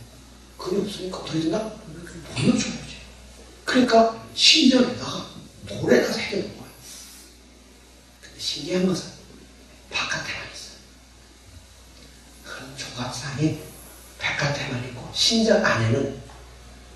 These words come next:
없어요. 깜깜해요. "아, 또 이건 뭘 상징하는 거냐? 이건 무슨 암호냐?" 아, 그렇구나.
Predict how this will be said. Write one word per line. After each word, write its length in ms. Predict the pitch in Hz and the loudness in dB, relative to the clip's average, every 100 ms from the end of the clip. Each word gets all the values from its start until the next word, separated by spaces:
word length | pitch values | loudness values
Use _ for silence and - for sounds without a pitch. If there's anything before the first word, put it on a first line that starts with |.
| - - - | -20 -20 -12
없어요. 400 | 110 113 - 110 - | -4 -4 -2 -6 -6
깜깜해요. 460 | - - - - - - - - - - - - - - - - - - - - - - - - - - - - - - - - - - - - - - - - - - - - - - - - - - - - - - - - | -10 -6 -6 -8 -14 -20 -16 -16 -16 -18 -20 -20 -20 -20 -20 -20 -20 -20 -20 -20 -20 -20 -20 -20 -20 -20 -20 -20 -20 -20 -20 -20 -20 -20 -18 -18 -18 -20 -20 -20 -20 -20 -20 -20 -18 -18 -18 -18 -18 -18 -20 -20 -20 -18 -18 -14
"아, 120 | - | -12
또 80 | - | -12
이건 180 | - 117 | -8 -6
뭘 160 | 113 110 | 0 0
상징하는 500 | 117 120 120 120 131 | 2 2 2 2 2
거냐? 300 | 120 110 110 | 4 4 4
이건 180 | 113 - | 2 2
무슨 220 | - 123 | 4 6
암호냐?" 500 | 120 131 123 113 - - - - - - - - - - | 8 10 10 6 2 -6 -14 -18 -18 -20 -20 -20 -18 -16
아, 200 | - 104 | -6 -2
그렇구나. 500 | 101 - 110 - - | -2 -4 -8 -8 -10